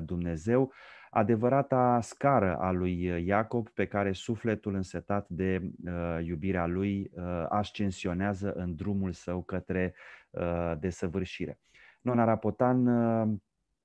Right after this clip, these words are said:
de ce am, ar trebui să recomandăm această carte cititorilor și mai ales celor, uh, pasionați de ceea ce înseamnă spiritualitatea,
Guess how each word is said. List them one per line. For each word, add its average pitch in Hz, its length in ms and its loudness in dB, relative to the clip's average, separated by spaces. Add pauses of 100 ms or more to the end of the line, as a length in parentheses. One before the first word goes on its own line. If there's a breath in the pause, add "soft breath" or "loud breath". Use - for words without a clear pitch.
(800)
de 120 180 6
ce - 320 4
am, 92 680 4
ar 95 160 0
trebui 98 260 0
să - 160 -2
recomandăm 92 800 0
această 87 640 -6
carte 87 540 -4
cititorilor 98 760 -4 (340 soft breath)
și - 180 -4
mai 104 120 2
ales 107 240 4
celor, 107 380 0
uh, 101 640 0 (260)
pasionați 107 920 0
de 95 440 2
ceea 98 180 -2
ce 92 140 -6
înseamnă 95 560 -2
spiritualitatea, 87 1160 -4